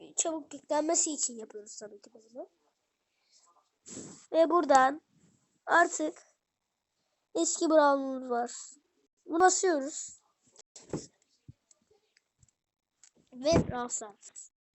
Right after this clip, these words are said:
Gördüğünüz gibi. Ve, ve John Hastings de server. Ama İngilizce olacak. Türkçesini bilmiyorum valla.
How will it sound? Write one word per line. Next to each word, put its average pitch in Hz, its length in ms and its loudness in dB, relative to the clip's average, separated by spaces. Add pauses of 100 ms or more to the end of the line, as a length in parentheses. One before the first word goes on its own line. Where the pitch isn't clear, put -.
(640)
Gördüğünüz 294 760 2
gibi. 226 580 -6 (880)
Ve, 262 540 -4 (680)
ve 240 600 -2 (360)
John 320 140 2
Hastings 311 560 0 (160)
de 294 140 -4
server. 254 600 -8 (1120)
Ama 294 160 -2
İngilizce 302 520 -4
olacak. 180 300 -12 (460)
Türkçesini 330 580 2
bilmiyorum 285 340 0
valla. 185 180 -20